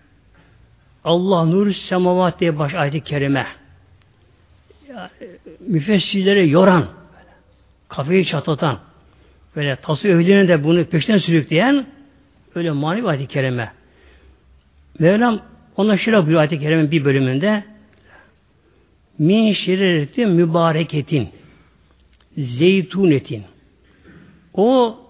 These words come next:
ilahi nur yukadu ayet başına var. Yani o kandil yandırılır. Kandile geçiyor konu. Kandil yanar. Mübarek zeytin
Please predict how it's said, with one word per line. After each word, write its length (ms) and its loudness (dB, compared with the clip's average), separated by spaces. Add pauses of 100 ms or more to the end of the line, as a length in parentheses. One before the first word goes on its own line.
(340)
ilahi 540 2
nur 320 2 (1040)
yukadu 540 0
ayet 240 2 (400)
başına 380 -2
var. 240 0 (140)
Yani 160 -2
o 260 0 (120)
kandil 420 0
yandırılır. 540 4 (400)
Kandile 380 0
geçiyor 480 -2
konu. 380 2 (640)
Kandil 340 4
yanar. 400 0 (3000)
Mübarek 680 2
zeytin 640 0